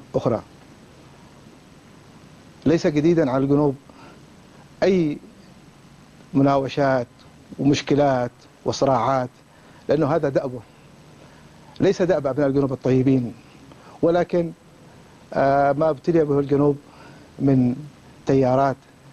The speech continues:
سياسية، آه، لم تحسب للعمل السياسي حقه ولم تعطي العمل السياسي حقه، فأدخلت نفسها وأدخلت البلاد والعباد في دوامات من الصراعات،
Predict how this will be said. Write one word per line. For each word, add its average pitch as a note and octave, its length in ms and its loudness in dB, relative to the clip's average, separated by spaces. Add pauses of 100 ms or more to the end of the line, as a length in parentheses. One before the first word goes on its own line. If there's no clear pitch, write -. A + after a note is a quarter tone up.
سياسية، C3 640 0 (1400)
آه، B2+ 360 0
لم C#3+ 400 -2 (1000)
تحسب D3 320 -4 (720)
للعمل B2 360 0
السياسي B2+ 380 -2
حقه C#3 380 -6 (140)
ولم C3+ 180 2
تعطي C3 240 -2
العمل B2+ 260 0
السياسي A#2 340 -2
حقه، C3 340 -4 (1500)
فأدخلت E3+ 460 -2
نفسها D#3 460 -2 (520)
وأدخلت C#3 460 0
البلاد C3 400 0 (520)
والعباد C3 480 0
في C3+ 160 -4
دوامات C3+ 560 2 (600)
من C3+ 120 4
الصراعات، B2+ 560 -2